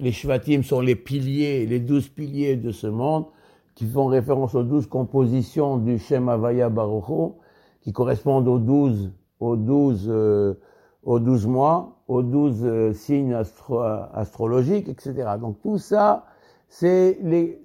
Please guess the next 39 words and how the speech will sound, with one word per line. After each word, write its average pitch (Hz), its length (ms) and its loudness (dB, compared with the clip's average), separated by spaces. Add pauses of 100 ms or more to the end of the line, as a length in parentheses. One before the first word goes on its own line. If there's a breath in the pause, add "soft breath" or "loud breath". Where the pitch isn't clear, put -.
en 147 120 -2
réalité, 160 280 -2
c'est 160 220 -2
l'expression 180 800 -2
de 180 100 0
la 160 140 2
puissance 143 480 -2
de 131 100 2
Dieu. 104 320 -2 (400 soft breath)
Mais 113 140 0
cette 196 240 4
puissance-là 156 640 -2
sur 135 300 -6
terre, 196 320 -4
elle 160 160 -4
a, 156 100 -4 (180)
elle 156 140 -2
a 160 80 -4
une 165 140 -2
dimension 160 560 -4
du 135 160 -2
six, - 480 -6 (1080)
de 107 60 -2
telle 143 300 2
sorte 190 360 0 (920 soft breath)
que, 127 420 4 (100)
que 120 240 0
on 123 160 0
arrive 151 260 0
à 143 60 0
soixante-dix. 104 720 -8
Donc, 101 160 -12 (720)
conjugué, 151 640 2
on 170 180 -2
arrive 147 320 0
à 131 80 -2
soixante-dix. 104 480 -8
Donc, 110 200 -8
c'est, 127 300 -6